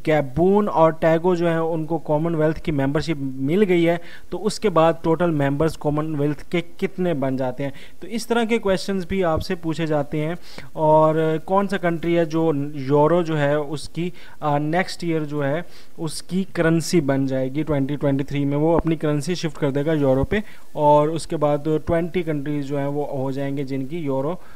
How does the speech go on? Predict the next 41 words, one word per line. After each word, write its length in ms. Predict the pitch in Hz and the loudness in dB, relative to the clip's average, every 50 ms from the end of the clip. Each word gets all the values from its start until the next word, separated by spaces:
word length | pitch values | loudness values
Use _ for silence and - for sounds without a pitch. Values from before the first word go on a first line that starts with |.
| - - - | -12 -12 -8
अ, 220 | - 147 143 147 143 | -4 -2 -2 -2 -2
currency 480 | 135 - 147 143 139 139 127 - 139 | -2 -4 -4 -4 -4 -6 -6 -6 -8
होगी, 440 | 127 123 131 123 123 120 127 131 131 - | -8 -6 -4 -4 -4 -4 -6 -8 -8 -8
ठीक 140 | - 175 185 | -8 -6 -4
है। 100 | 202 196 - - - - - - | -6 -6 -8 -10 -12 -12 -10 -8
तो 60 | 175 | -6
वो 300 | 165 160 180 202 208 196 - - - - - - - - | -4 2 4 4 4 2 0 -6 -10 -10 -10 -8 -2 2
कौन 260 | 190 190 196 196 190 | 4 6 6 4 4
सा 140 | 165 185 170 | 2 0 2
country 360 | 151 151 143 135 143 143 131 | 2 2 0 0 -2 -2 -2
है? 220 | 135 127 120 113 - - - - - - - - - - - | -2 -2 -4 -4 -6 -10 -10 -10 -10 -10 -10 -10 -10 -8 -4
तो 100 | 180 180 | -2 -2
अब 260 | 190 - - 214 180 170 | 0 2 2 0 0 0
डिटेल 380 | 185 185 190 202 208 220 220 | -2 2 4 6 6 6 4
current 300 | 208 - 180 196 196 185 | 4 2 0 0 2 0
affairs 300 | 185 - 190 185 190 175 | 0 0 2 2 2 0
देख 260 | 160 147 165 170 - | 0 0 -2 0 0
लेते 200 | 208 208 202 - | 0 -2 0 0
हैं। 160 | 208 208 208 185 | -2 -2 -2 -4
तो 140 | - 185 | -4 -6
सबसे 280 | 165 - 196 165 - 190 | -4 -4 -6 -6 -6 -4
पहला 300 | - 180 170 175 185 180 | -2 0 0 2 2 0
हमारे 240 | 170 165 165 160 160 | 0 0 0 0 0
पास 200 | 151 165 160 156 | 0 -2 -2 -2
है 140 | 170 156 151 | -4 -4 -4
number 220 | 151 156 165 165 | -4 -2 -2 -2
of 100 | 175 151 | -2 -2
universities 760 | 143 143 151 151 143 143 151 143 - - 170 175 185 175 165 | -4 -4 -4 -4 -2 -2 -4 -4 -4 -6 -4 -2 -2 -2 -2
की 160 | - - 170 | -2 -2 -2
ranking 500 | 143 120 139 139 147 156 - - 190 180 | -2 0 2 0 0 0 -2 -2 -2 0
जारी 240 | 156 156 151 156 160 | 2 2 2 2 2
की 140 | 147 151 160 | 0 -2 -2
है, 80 | 160 160 | -2 -2
तो 80 | 160 - - - | -4 -6 -4 -4
किस 200 | 214 - - 170 | -4 -4 -4 -4
मुल्क 200 | 160 156 151 - | -4 -4 -4 -4
के 80 | 170 | -6
पास 300 | 156 - 147 151 151 147 | -4 -4 -2 -2 -2 -4
कितनी 300 | - - 165 151 160 160 | -4 -8 -6 -4 -4 -2
universities 520 | 147 139 135 131 135 - - 160 160 151 165 | -2 -2 -2 -2 -4 -4 -2 -2 0 0 0
हैं, 80 | 165 | -2